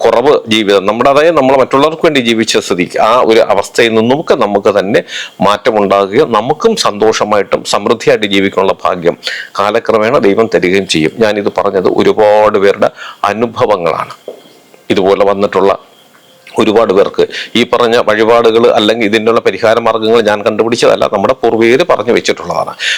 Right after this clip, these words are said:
പക്ഷെ അത് കൃത്യമായി ചെയ്ത ഒട്ടുമിക്ക ആൾക്കാർക്കും ഈ ദോഷങ്ങൾ മാറുകയും, അതായത് കണ്ണ് കാണാൻ പറ്റാത്തവർക്ക് വീണ്ടും കണ്ണ് കാണാൻ പറ്റിയെന്നോ അല്ലെങ്കിൽ ഒരു കാലില്ലാത്തവന് കാല് മുളച്ചെന്നോ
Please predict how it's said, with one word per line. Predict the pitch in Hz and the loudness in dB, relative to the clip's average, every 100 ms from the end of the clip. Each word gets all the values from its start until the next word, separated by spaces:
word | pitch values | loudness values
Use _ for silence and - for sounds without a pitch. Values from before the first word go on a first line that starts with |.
| - | -4
പക്ഷെ | 131 156 | -2 -2
അത് | 170 | -2
കൃത്യമായി | 127 - 143 139 139 147 156 156 | -4 0 2 4 4 4 2 0
ചെയ്ത | 131 117 123 170 - - - 120 | 0 0 0 -2 -6 -12 -4 -4
ഒട്ടുമിക്ക | 120 _ - 208 151 - - - 110 | -4 _ -2 0 0 -2 -2 0 -2
ആൾക്കാർക്കും | 107 - 98 95 156 196 - - - | -2 0 -2 -2 -4 -6 -8 -18 -6
ഈ | 101 | 0
ദോഷങ്ങൾ | 104 101 107 104 95 | 2 0 0 0 2
മാറുകയും, | 98 92 95 101 | 0 0 -4 0
അതായത് | 92 110 - | 0 0 -2
കണ്ണ് | 113 104 120 | -2 0 0
കാണാൻ | 120 131 127 | 2 0 0
പറ്റാത്തവർക്ക് | 131 127 127 127 127 | -2 0 -2 0 0
വീണ്ടും | 123 131 123 | 0 0 0
കണ്ണ് | 117 120 | 0 0
കാണാൻ | 120 123 139 | 2 0 0
പറ്റിയെന്നോ | 123 - 127 127 117 - | -4 0 0 2 2 2
അല്ലെങ്കിൽ | 107 123 120 | 0 0 0
ഒരു | 127 | 2
കാലില്ലാത്തവന് | 117 120 123 123 127 117 | 0 2 0 2 2 2
കാല് | 117 123 | 0 2
മുളച്ചെന്നോ | 120 117 135 127 | 2 2 0 2